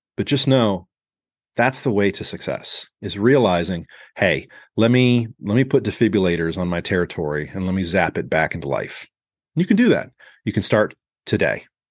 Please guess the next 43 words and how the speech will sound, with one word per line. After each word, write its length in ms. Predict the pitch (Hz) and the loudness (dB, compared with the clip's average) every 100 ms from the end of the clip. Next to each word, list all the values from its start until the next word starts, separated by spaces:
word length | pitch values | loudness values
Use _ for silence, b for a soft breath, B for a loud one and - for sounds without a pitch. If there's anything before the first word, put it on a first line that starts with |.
| _ _ _ _ _ _ _ _ _ _ _ _ _ _ _ _ _ B - | _ _ _ _ _ _ _ _ _ _ _ _ _ _ _ _ _ B 0
Thank 140 | 139 | 2
you 60 | 139 | 4
so 160 | 151 | 4
much. 260 | 135 135 - | 6 4 2
Really 300 | 120 165 196 | 2 4 6
do 100 | 123 | 4
appreciate 440 | - 107 - 101 | 4 0 2 4
it. 140 | 120 - - - - | 4 0 -12 -20 -6
Um, 480 | 98 101 95 92 87 _ _ _ _ _ _ _ _ _ | -4 -2 -4 -6 -10 _ _ _ _ _ _ _ _ _
just 160 | 123 - | -2 2
so 60 | |
you 40 | 127 | 4
know, 100 | 127 | 4
over 100 | 113 | 4
the 60 | |
weekend, 460 | 117 123 147 143 - - | 2 2 -2 -4 -8 -10
I 240 | 101 101 | -4 -4
s-, 160 | 92 95 _ _ _ _ _ - | -4 -8 _ _ _ _ _ -4
I 100 | 98 | -2
signed 260 | - 107 101 | 0 2 2
up 140 | 95 | 0
for 240 | - 98 92 | -2 -2 0
another 280 | 92 101 | 0 0
conference. 480 | 104 113 117 143 - | 2 0 0 -2 -2
So 440 | - - 104 101 - B B | -2 2 4 2 0 B B
I've 120 | 110 110 | 0 0
got 140 | 98 | 0
three 200 | - 131 | 2 2
conferences 720 | 131 240 - - 131 127 127 | 2 2 0 -2 0 0 -2
I'm 100 | 113 | -6
scheduled. 460 | - 120 123 135 123 _ _ - | -2 0 0 -2 -4 _ _ -10
Uh, 100 | 107 | -6
this 200 | 113 - | -4 0
one's 160 | 107 | 2
in 80 | 98 | 2
March, 400 | 95 104 104 - | 2 0 0 -6
so 100 | - | -6
I'm 80 | 95 | 0
very 200 | 104 104 | 2 2
excited 380 | - 104 101 95 | 2 -2 0 0
about 160 | 92 | -2
this 160 | 104 - | -2 0
one. 240 | 120 120 | 2 0